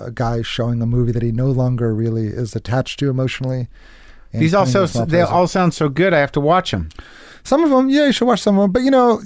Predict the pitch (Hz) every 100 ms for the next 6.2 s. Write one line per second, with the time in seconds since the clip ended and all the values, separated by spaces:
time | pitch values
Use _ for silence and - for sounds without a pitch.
0 | - 202 208 220 220 233 208 196 247 -
1 | 170 151 170 156 143 - 160 - - 180
2 | 175 151 151 143 147 139 170 185 135 139
3 | 120 131 131 131 135 117 - 147 160 170
4 | 175 - - 151 165 170 - - 131 143
5 | - 123 - 120 120 120 - 113 107 -
6 | 120 123